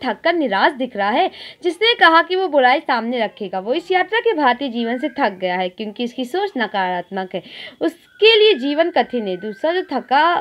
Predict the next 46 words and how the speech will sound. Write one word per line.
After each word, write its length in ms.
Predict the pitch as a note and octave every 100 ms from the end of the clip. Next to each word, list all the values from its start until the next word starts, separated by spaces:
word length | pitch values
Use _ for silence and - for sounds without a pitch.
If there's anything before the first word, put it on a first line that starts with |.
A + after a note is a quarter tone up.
| - F#4+
है 180 | F#4+ C4+
पर 180 | C4+
निराश 380 | B3 A3+ B3 G4+ C#4
नहीं, 120 | A3
जिसने 300 | A3 C#4 D#4+
कहा 140 | D4
अच्छाई 380 | A#3+ A#3+ D#4 F#4+
सामने 360 | F4+ A#3 G#3+ F#3+
रखूंगा 420 | F3+ - F#3+ F3 - - -
पर 120 | E4 F4
बुराई 400 | G4 F#4+ G4 A#4
से 120 | G#4+
बेहतर 360 | D4+ D#4+ C#4
बनने 340 | A#3+ B3 B3 B3+
की 120 | E4
कोशिश 440 | E4 A#3+ A#3 B3 B3
में 80 | E4+
वो 120 | G4 G4
थक 100 | C#4
जाता 340 | G3+ F#3 -
है, 100 | F3+
क्योंकि 320 | F#3+ G#3+ G3 A#3
वो 120 | G3+
बेवजह 500 | G3 F#3+ F3+ F3+ E4+
की 160 | A4
होड़ 300 | A4 G4 F4+
में 140 | D#4+ D4+
है। 100 | D4+ - - - -
तीसरे 300 | G4 G4+ A4+
जिसने 340 | G4+ F#4+ G4+
कहा 220 | F4+ F4+
वो 100 | F4+
अच्छाई 420 | D#4+ D#4+ D#4 D#4
आगे 280 | D#4+ D4 C#4+
रखता 260 | C#4+ B3+ D#4+
है, 80 | D#4
वो 60 |
बुराई 320 | A#3 A#3 A#3+
को 120 | C#4+ C4+
पीछे 380 | A3+ G#3 C#4
रख 180 | C#4 B3+
उसे 240 | A3+ G3+ A#3+
भुला 380 | G3 B3 D#4+
देना 200 | D#4 A#3
चाहता 320 | G#3+ G#3
है, 20 | F#3+